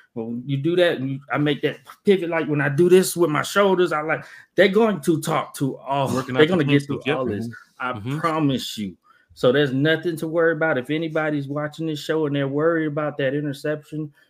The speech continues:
Speaker 1: which that shit shouldn't have happened. Like I said, we should have scored before that. But,
Speaker 2: Yep.
Speaker 1: um, if you're worried about the interception, don't. If you're worried about the placement, don't.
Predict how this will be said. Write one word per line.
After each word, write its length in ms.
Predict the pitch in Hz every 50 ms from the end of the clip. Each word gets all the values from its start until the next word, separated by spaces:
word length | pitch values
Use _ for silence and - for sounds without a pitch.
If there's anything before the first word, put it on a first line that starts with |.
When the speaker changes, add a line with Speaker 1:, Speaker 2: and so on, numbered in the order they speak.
| _ _ _
Speaker 1:
which 200 | 120 113 - -
that 180 | 120 131 143 139
shit 240 | - - 131 120
shouldn't 200 | - - 117 113 104 104
have 80 | 110
happened. 200 | 107 104 113 110 113
Like 140 | 107 101
I 40 | 104
said, 240 | 104 - 135 120 113
we 100 | 123 127
should 160 | - - 113 101
have 40 |
scored 300 | - - - 117 107 101
before 340 | 98 95 - - 139 127 120
that. 200 | 107 101 107 107 - - - - _ _ -
But, 160 | 131 127 123
Speaker 2:
Yep. 80 | 117
Speaker 1:
um, 340 | 131 131 123 123 120 117 117 - _ _ _ _ _ _
if 60 | -
you're 80 | 123 131
worried 200 | 139 156 160 151
about 160 | 151 139 135
the 60 | 143
interception, 580 | 147 147 143 143 - 151 139 143 - 147 127 110
don't. 300 | 117 113 110 107 101 101
If 80 | - _ _ _ _ _ _
you're 100 | 120 117
worried 140 | 139 147 147
about 160 | 143 135 135
the 80 | 131 123
placement, 640 | 123 - 143 147 147 143 147 151 147 147 123 - - _ _ _ _
don't. 380 | 131 117 117 113 104 110 110